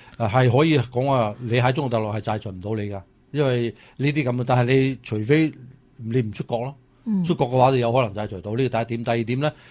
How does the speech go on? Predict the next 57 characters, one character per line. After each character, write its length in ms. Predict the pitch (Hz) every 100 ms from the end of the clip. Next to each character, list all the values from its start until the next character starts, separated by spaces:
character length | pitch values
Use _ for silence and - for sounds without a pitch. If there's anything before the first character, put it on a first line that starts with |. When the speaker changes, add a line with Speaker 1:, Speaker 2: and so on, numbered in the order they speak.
| - -
Speaker 2:
除 160 | 123
非 160 | 127 170
你 180 | 160 107
唔 160 | 104
用 220 | 117 127 107 101
美 160 | 107 123
國 240 | 123 117 -
嘅 220 | 113 113
呢 160 | 123 131
個 320 | 117 107 110
美-， 280 | 113 110 120
美 180 | 110 117
金 380 | 120 123 127 123
呢 120 | 127
個， 220 | 113 107 98 - -
呃， 320 | 117 101 98 95 _ - - _ _ _
轉 220 | - 117
賬 260 | 120 107 101
啊， 160 | 107 110
如 100 | 104
果 120 | 120 139
你 300 | 120 120 123 110
完 100 | 110
全 160 | 113 110
用 160 | 120 113
晒 140 | 120
人 200 | 120 101
民 120 | 92 92
幣 160 | 107
都 100 | 110 127
冇 160 | 117 110
問 120 | 104
題 200 | 82 82
啦， 280 | 107 107 117
OK？ 280 | 117 120 127 - 285
Speaker 1:
嗯。 120 | 214
Speaker 2:
咁 60 | 131 135
你， 340 | 120 113 117
如 80 | 98
果 120 | 143
你 80 | 139 127
用 340 | 120 110 107
親 180 | 104 135 147 127
美 240 | 110 117
國 160 | 123 110
嘅 180 | 113 135
金 60 | 110
融 100 | 95
系 60 |
統 180 | 95 110
嘅 80 | 117
話， 240 | 107 123 - - -
美 160 | - 113
國 180 | 123 113
係 60 |
知 180 | - 139
道， 140 | 117